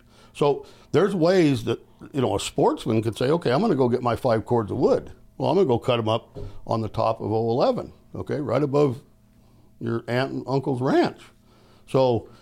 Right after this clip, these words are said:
there, there are those little things that'll help, and it will help because some of that stuff up there is such a canopy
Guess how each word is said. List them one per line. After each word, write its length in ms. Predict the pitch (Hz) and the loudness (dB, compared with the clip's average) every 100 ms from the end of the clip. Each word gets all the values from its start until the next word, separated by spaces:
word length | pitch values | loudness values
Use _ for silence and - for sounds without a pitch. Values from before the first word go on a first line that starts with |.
| - - - _ | -20 -20 -20 _
there, 200 | 139 190 | 0 0
there 220 | 151 175 220 | 2 2 4
are 180 | 233 | 6
those 240 | 202 208 185 | 6 4 4
little 220 | 185 180 | 4 4
things 300 | - 165 156 | 2 4 4
that'll 200 | 135 110 | 4 2
help, 360 | 95 233 - 113 | 2 0 0 0
and 120 | 117 | 2
it 120 | 196 | 4
will 160 | 190 143 | 2 2
help 320 | 113 135 - | 2 2 0
because 380 | 131 123 117 - - - - | 0 2 2 0 -12 -20 -20
some 220 | - 156 196 | -6 0 2
of 80 | |
that 160 | 185 - | 2 0
stuff 280 | - 127 120 | 0 -2 0
up 140 | 113 | -2
there 180 | 113 110 | 0 0
is 80 | 98 | 2
such 260 | 147 165 | 0 0
a 60 | 135 | -4
canopy 720 | - 117 120 151 - 90 85 | -4 -2 0 0 -2 -6 -8